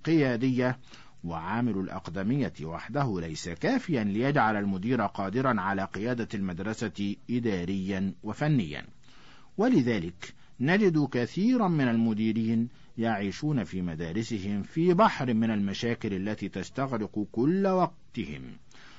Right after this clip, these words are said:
وتحول دون الارتفاع بكفاءة المدرسة. ومن هنا لا بد من وضع قواعد وضوابط لاختيار مديري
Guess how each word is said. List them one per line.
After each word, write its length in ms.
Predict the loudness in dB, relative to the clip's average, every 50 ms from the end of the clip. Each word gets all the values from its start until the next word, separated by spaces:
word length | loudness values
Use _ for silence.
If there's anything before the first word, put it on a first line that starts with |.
| -20 -14 -10 -8
وتحول 640 | -8 -2 -2 -2 0 2 2 4 4 6 4 4
دون 240 | 4 4 4 4 4
الارتفاع 800 | 4 4 4 2 0 0 -2 -2 0 2 4 6 6 6 4 2 -2 -6 -2
بكفاءة 720 | -2 -2 0 0 -2 -2 0 0 0 0 0 -4 -4 -2
المدرسة. 520 | -2 -2 -4 -4 -6 -8 -10 -10 -10 -12 -12 -14 -14 -16 -18 -18 -18 -20 -20 -12 -4 0
ومن 260 | 2 4 2 2 0 -2
هنا 220 | -4 -4 -4 -4 -8 -14 -18 -20 -20 -20 -20 -20 -20 -16 -8 -4
لا 380 | 0 2 6 6 8 8 8
بد 300 | 6 4 2 2 2 2
من 220 | 4 4 4 4 4
وضع 420 | 4 4 2 2 2 0 0 0 0 2
قواعد 600 | 4 4 6 6 6 6 6 6 6 4 2 2
وضوابط 800 | 2 2 2 0 0 -2 -4 -2 0 4 4 4 4 4 0 0 -2 -10 -20 -20 -14 -6 -2
لاختيار 840 | 2 4 4 4 2 0 -4 -2 0 2 4 6 6 6 6 4 4
مديري 720 | 4 4 2 2 2 2 2 4 4 4 4 4 4 2